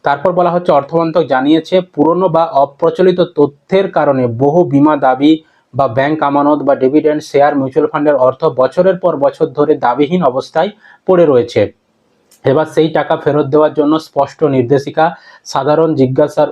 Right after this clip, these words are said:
উত্তর এবং স্ট্যান্ডার্ড অপারেটিং প্রসিডিওর অর্থাৎ এসওপি তৈরি করা হচ্ছে,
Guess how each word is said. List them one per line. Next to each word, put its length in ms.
উত্তর 360
এবং 200
স্ট্যান্ডার্ড 520
অপারেটিং 520
প্রসিডিওর 520
অর্থাৎ 200
এসওপি 440
তৈরি 280
করা 200
হচ্ছে, 320